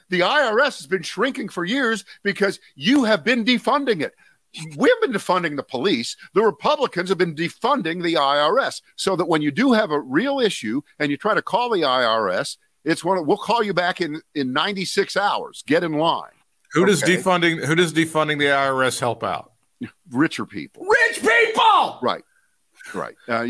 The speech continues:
Speaker 1: and you know all the statistics on who gets audited
Speaker 2: Of
Speaker 1: these
Speaker 2: course.
Speaker 1: days. The, the, the answer is, uh, people at the very, very bottom – because
Speaker 2: Yes.
Speaker 1: they're the easiest,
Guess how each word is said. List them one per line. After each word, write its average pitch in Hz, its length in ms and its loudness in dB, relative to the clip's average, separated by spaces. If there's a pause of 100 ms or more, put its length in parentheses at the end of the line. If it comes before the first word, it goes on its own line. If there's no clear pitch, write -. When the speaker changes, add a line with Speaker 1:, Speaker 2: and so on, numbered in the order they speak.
Speaker 1:
and 123 180 -2
you 143 120 0
know 175 220 2
all 156 120 2
the 156 80 0
statistics - 840 -4
on 117 200 0
who 135 140 2
gets 131 280 -2
audited 123 500 -2 (720)
Speaker 2:
Of 95 80 -6
Speaker 1:
these 113 180 2
Speaker 2:
course. 151 240 0
Speaker 1:
days. 98 400 -2
The, 113 220 -6
the, 104 220 -10
the 104 260 -2
answer 143 460 0
is, 78 360 -10 (220)
uh, 101 140 -2
people 156 400 0
at 117 80 -2
the 107 80 -6
very, 135 340 0
very 120 220 0
bottom – 107 560 -2 (240)
because 403 160 0
Speaker 2:
Yes. 466 260 2
Speaker 1:
they're 165 160 4
the 139 80 4
easiest, 139 540 2